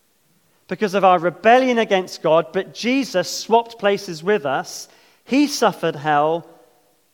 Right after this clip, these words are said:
that we deserve for our sins. And the reality of this substitution of a perfect person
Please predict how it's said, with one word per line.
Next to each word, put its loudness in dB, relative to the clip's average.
that -4
we -2
deserve -6
for -2
our -6
sins. -18
And -2
the 0
reality 2
of -2
this -4
substitution -2
of -4
a -4
perfect -4
person -2